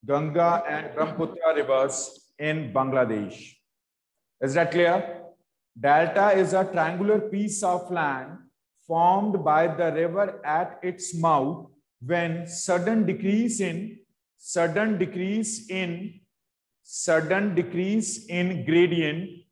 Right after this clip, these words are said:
resulted division of a river into smaller streams. Such smaller streams are known as the distributaries. Distributaries. Example,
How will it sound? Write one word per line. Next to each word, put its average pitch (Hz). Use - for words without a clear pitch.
resulted 156
division 196
of 165
a 202
river 170
into 170
smaller 175
streams. 147
Such 233
smaller 180
streams 185
are 170
known 190
as 156
the 190
distributaries. 170
Distributaries. 170
Example, 165